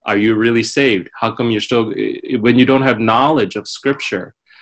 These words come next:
you can think that you're, nothing really changed. But the truth is, if, if you, if you have been convinced and you genuinely accepted Christ as your Savior, and you've partaken, and you understand what baptism is, and you've identified,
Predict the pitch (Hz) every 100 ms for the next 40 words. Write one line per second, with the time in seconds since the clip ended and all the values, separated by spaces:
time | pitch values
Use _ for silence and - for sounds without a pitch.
0 | - - 127 135 117 - 147 147 - 104
1 | - 113 117 117 117 120 117 113 135 123
2 | 101 117 113 - 160 160 - 139 131 107
3 | 110 - 147 147 _ 131 123 - 135 131
4 | 123 - 117 131 120 120 113 120 101 143
5 | 113 - - 113 113 107 - 104 135 151
6 | 151 151 139 - 127 110 123 - 117 98
7 | - _ _ _ _ _ - 117 110 107
8 | - 123 117 98 - - - 113 113 110
9 | 127 117 - 143 139 95 107 113 113 117
10 | 113 107 - 135 135 107 117 110 117 107
11 | 101 90 - - 107 107 107 98 135 135
12 | - 98